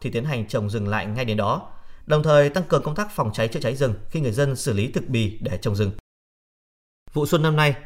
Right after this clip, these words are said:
thị xã Phổ Yên có kế hoạch gieo cấy gần bốn nghìn hai trăm hecta lúa, tương đương với vụ xuân của năm trước. Các giống lúa được đưa vào gieo cấy bao gồm Khang Dân đột biến, G S chín,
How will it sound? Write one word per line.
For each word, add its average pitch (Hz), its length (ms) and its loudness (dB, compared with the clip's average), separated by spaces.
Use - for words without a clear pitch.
thị 139 80 -2
xã 180 80 2
Phổ 143 120 0
Yên 139 220 2
có 123 80 0
kế 127 120 -2
hoạch 147 240 -2
gieo 123 160 0
cấy 117 360 0
gần 107 220 0
bốn 113 180 0
nghìn 123 140 0
hai 117 160 -2
trăm 117 160 -2
hecta 143 260 -2
lúa, 117 260 2
tương 170 140 2
đương 160 300 4
với 135 140 2
vụ 156 180 -4
xuân 127 240 -2
của 101 80 -2
năm 98 140 -2
trước. 185 200 2
Các 180 120 2
giống 160 140 4
lúa 151 260 6
được 165 300 0
đưa 139 240 2
vào 110 320 2
gieo 117 160 2
cấy 110 300 2
bao 123 140 0
gồm 104 220 2
Khang 143 220 0
Dân 127 240 4
đột 113 140 2
biến, 110 260 2
G 113 80 0
S 123 260 0
chín, 139 240 0